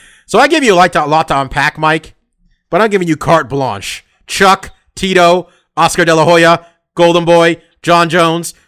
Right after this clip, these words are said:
fifty Cent, Rampage. The nonsense minute, Mike. Give it a mi-, give it a shot.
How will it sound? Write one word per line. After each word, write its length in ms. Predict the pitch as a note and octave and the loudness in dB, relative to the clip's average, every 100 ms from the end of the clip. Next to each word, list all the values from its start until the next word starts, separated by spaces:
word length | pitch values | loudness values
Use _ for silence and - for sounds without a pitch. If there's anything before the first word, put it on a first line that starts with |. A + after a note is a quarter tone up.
| _ | _
fifty 260 | F#3+ F#3+ | -4 -4
Cent, 300 | F#3 F3+ F3 | -4 -2 -2
Rampage. 720 | D3+ D#3 E3+ F3 F3+ F3+ - - _ _ _ _ _ _ _ - - | 0 0 0 0 0 -2 -6 -20 _ _ _ _ _ _ _ -12 -4
The 80 | E3 | 0
nonsense 480 | F3+ F3 F3+ D#3+ | 2 0 -2 -2
minute, 180 | D#3 E3 | -2 -2
Mike. 320 | C3 C#3+ C#3 | -2 -2 -4
Give 140 | - D#3 | -6 -2
it 60 | |
a 40 | D#3 | -2
mi-, 140 | D#3+ | -2
give 160 | C#3+ E3 | -2 -2
it 40 | |
a 40 | D#3+ | -2
shot. 400 | - D#3 D3+ | 0 0 0